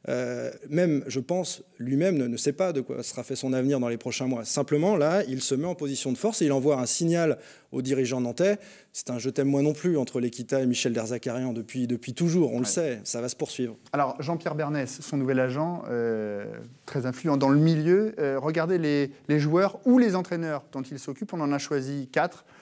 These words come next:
Speaker 2: Ça dit tout. Didier Deschamps et Laurent Blanc pour les entraîneurs, Samir Nasri et, et Franck Ribéry du côté des, des joueurs. Euh, l'entraîneur nantais, là, qui passe dans une autre sphère,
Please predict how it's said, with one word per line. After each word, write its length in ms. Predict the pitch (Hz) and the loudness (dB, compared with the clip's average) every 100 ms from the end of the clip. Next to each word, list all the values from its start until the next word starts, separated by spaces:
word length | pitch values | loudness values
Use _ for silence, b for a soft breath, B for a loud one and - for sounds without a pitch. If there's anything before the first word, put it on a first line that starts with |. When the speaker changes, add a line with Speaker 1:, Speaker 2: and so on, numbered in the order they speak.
| b b _ | b b _
Speaker 2:
Ça 120 | - | -4
dit 100 | 131 | -2
tout. 240 | 127 127 143 | -2 -2 -2
Didier 300 | 143 143 147 | -2 0 2
Deschamps 300 | 143 139 143 | 2 0 0
et 60 | |
Laurent 260 | 131 131 135 | 0 0 -2
Blanc 420 | 135 139 135 117 | -2 -2 -2 -6
pour 160 | - 131 | -4 -2
les 120 | 131 | 0
entraîneurs, 440 | 127 127 127 151 | -2 0 0 0
Samir 320 | 156 151 139 139 | 0 -2 0 0
Nasri 320 | 135 - 147 | -2 -2 0
et, 180 | 123 139 | 0 0
et 40 | |
Franck 280 | 123 156 143 | -2 -2 0
Ribéry 380 | 160 143 147 151 | 0 2 2 2
du 100 | 139 | 0
côté 280 | 143 127 131 | -4 -2 0
des, 260 | 123 123 | 2 2
des 160 | 127 131 | 2 0
joueurs. 320 | 139 175 202 B B B B - | 2 2 2 B B B B 0
Euh, 800 | 135 131 127 123 120 117 113 98 - | 4 4 4 4 4 2 0 -4 -6
l'entraîneur 440 | 160 160 165 151 | -4 -2 0 0
nantais, 260 | 156 143 185 | 0 -2 -2
là, 100 | 165 | -4
qui 140 | - | -6
passe 300 | 127 147 143 | -4 -2 0
dans 120 | 139 | -2
une 300 | 123 127 131 | -2 -2 0
autre 300 | 135 139 - | 0 -4 -6
sphère, 480 | 123 - 156 175 - | -8 -2 0 0 -6